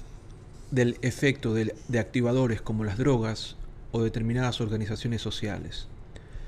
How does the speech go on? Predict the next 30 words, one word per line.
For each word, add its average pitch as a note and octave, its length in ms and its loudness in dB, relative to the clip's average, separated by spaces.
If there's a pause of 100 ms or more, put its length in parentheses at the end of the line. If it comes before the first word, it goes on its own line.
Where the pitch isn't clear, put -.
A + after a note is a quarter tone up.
(480)
Todo D#3+ 180 8
el E3+ 100 10
mundo D3+ 260 6
es - 80 4
consciente, A2+ 640 2 (480)
o A#2+ 140 4
debería A#2+ 340 6
serlo, A2 540 0 (540)
de B2+ 100 2
que B2+ 180 6
el A#2+ 80 6
lugar D3 320 6
que D3 80 0
ocupa C3 560 0
en A2+ 140 4
la A2+ 60 4
estructura C#3+ 460 4
jerárquica, B2 800 2 (580)
en B2 120 4
el A#2 80 4
esquema D3+ 320 4
organizativo, A#2+ 880 2 (600)
determina B2+ 440 4
el C3+ 80 6
grado C3 320 6
de A#2 80 4
poder A#2+ 280 4
individual A2+ 540 4
que A#2 120 -4
ostenta. A2 580 2